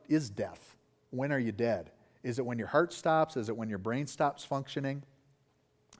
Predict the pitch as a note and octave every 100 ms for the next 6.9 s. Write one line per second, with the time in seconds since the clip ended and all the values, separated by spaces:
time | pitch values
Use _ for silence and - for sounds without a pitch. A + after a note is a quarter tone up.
0 | _ - _ _ _ _ - - F#3 C3+
1 | - C#3 - C#3+ - A#2 B2 A2 E2 -
2 | - _ _ - - _ - D3 D#3 C3+
3 | F3 A3+ D#3 D3 C#3 C3 C#3 C#3+ C3+ A#2+
4 | - - E3 D#3+ D3+ C#3+ - G3 D#3+ G#2
5 | A2 D3 E3 - C#3 - C3+ A2+ C#3 B2
6 | A#2+ B2 C3 B2 B2 A#2+ A#2+ G#2+ F#2